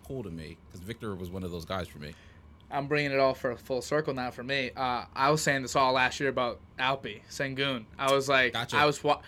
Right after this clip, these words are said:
Speaker 2: I watched, like, two minutes of him play, two minutes,
Speaker 1: <laughs>
Speaker 2: and I was like, "What the fuck? Like, <laughs> what, what is
Speaker 1: No,
Speaker 2: going
Speaker 1: he's
Speaker 2: on with
Speaker 1: nice.
Speaker 2: this kid?" He's
Speaker 1: He's
Speaker 2: got some,
Speaker 1: nice.
Speaker 2: like, it's like those weird things. Like, some guys just hold the ball different. I don't know how to put it. Maybe it's just me being like, "Oh, that's the old school in me."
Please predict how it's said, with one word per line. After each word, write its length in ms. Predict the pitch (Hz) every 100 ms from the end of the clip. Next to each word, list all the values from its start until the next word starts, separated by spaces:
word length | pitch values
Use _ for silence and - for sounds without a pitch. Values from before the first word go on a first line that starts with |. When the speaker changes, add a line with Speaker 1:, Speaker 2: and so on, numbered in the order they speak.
| -
Speaker 2:
I 120 | 151
watched, 440 | 170 196 180 - - - - - -
like, 260 | 151 - -
two 180 | - 233
minutes 380 | 214 120 -
of 120 | - 139
him 160 | 139
play, 240 | 131 131 101 - - -
two 140 | 165
minutes, 360 | 160 123 127 139 131
Speaker 1:
<laughs> 120 | 151
Speaker 2:
and 100 | 143
I 120 | 147
was 160 | 147 143
like, 220 | 139 123 - - -
"What 160 | 175
the 60 | -
fuck? 440 | - 143 160 -
Like, 220 | 127 123 -
<laughs> 200 | 127 -
what, 160 | 220 - - -
what 140 | 180
is 100 | 202
Speaker 1:
No, 80 | -
Speaker 2:
going 120 | 127
Speaker 1:
he's 80 | 151
Speaker 2:
on 80 | 233
with 100 | -
Speaker 1:
nice. 140 | 151
Speaker 2:
this 80 | 113
kid?" 180 | 143 120 - - -
He's 160 | 196
Speaker 1:
He's 40 | 165
Speaker 2:
got 180 | 214 214
some, 140 | 208
Speaker 1:
nice. 200 | 196 156
Speaker 2:
like, 60 | -
it's 160 | 170 170
like 180 | 220 185
those 200 | 190 151
weird 380 | 139 196 196 -
things. 240 | 147 135
Like, 120 | 135
some 160 | 156 214
guys 220 | 240 233
just 120 | 170
hold 320 | - 185 202 143
the 60 |
ball 400 | 123 139 156 139
different. 360 | 120 117 - 110
I 140 | 143
don't 100 | 185
know 100 | 190
how 180 | 147 156
to 60 | 135
put 220 | - 156
it. 100 | 123
Maybe 240 | 117 147 165
it's 120 | 156
just 200 | 156 135
me 120 | 143
being 320 | 139 139 135 127
like, 160 | 123
"Oh, 180 | 135 160
that's 180 | 147 139
the 80 | 147
old 220 | 156 156
school 260 | - 165 165
in 100 | 170
me." 140 | 180